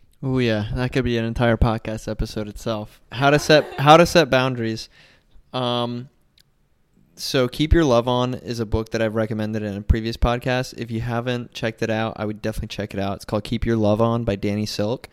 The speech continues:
And that has probably been the most empowering book that I've read, um, that's, like, written in modern times. And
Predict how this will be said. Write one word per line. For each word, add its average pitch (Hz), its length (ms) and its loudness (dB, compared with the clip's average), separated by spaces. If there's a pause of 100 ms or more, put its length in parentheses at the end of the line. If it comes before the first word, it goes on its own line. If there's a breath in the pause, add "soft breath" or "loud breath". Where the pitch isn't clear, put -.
(580 loud breath)
And 113 220 -4
that 113 160 -2
has 143 280 -4
probably 135 460 2
been 127 160 2
the 117 80 -2
most 113 260 -2
empowering 104 600 -4
book 101 280 2
that 104 120 -4
I've 101 180 -4
read, 95 460 -8 (340 soft breath)
um, 98 600 -6 (580)
that's, 120 260 -4
like, 104 140 -4
written 95 480 -6 (680)
in 110 120 -4
modern 95 320 -2
times. 101 540 -8 (600 soft breath)
And 107 600 -6